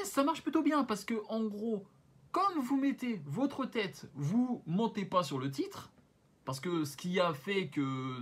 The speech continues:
j'ai été signalé, c'est parce que j'ai menti sur le titre ouvertement. Pourquoi ? Parce que comme je mettais dix secondes, vraiment, hein, dix secondes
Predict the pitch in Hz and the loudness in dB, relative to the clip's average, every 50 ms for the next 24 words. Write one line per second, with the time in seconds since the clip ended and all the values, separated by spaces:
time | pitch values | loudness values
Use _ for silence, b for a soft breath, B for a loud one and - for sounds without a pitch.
0 | 120 117 120 123 131 143 139 139 - 151 143 139 139 - 147 147 151 151 165 160 | -8 -8 -6 -2 0 0 0 0 0 0 0 0 -2 -2 -4 -2 -2 0 0 0
1 | 151 139 - 139 - 131 131 - - - 143 143 135 - 123 135 151 165 160 143 | -2 -2 -4 -8 -6 -6 -8 -8 -4 -4 -4 -2 -4 -4 -4 -4 -2 -2 -4 -4
2 | 139 - 170 143 - 135 120 131 135 - 143 135 131 139 135 139 135 135 - 139 | -6 -6 -6 -6 -4 -6 -6 -6 -6 -8 -10 -8 -4 -2 -2 -2 -2 -2 -2 -4
3 | 170 233 277 - B B B B B B B B B 196 214 - - 214 208 190 | -2 -4 -4 -6 B B B B B B B B B -4 -2 0 2 2 2 2
4 | 185 B B B B B B B B B B B - 214 214 - - - 226 220 | 0 B B B B B B B B B B B 4 4 4 4 2 -2 0 0
5 | 208 - - 254 254 233 196 165 208 208 202 190 - - 196 160 147 175 240 247 | 0 2 2 2 2 2 0 -2 -2 -4 -4 -6 -6 -4 -4 -4 -4 -4 -4 -4
6 | 208 185 175 208 220 220 202 151 135 120 123 127 147 202 240 240 269 254 226 208 | -2 -2 0 2 2 2 2 0 -2 -2 -2 0 2 2 2 2 2 0 0 -2
7 | 196 180 - 135 135 156 220 254 233 208 214 208 185 151 131 | -4 -6 -8 -6 -6 -4 -4 -2 -2 0 0 0 0 -2 -4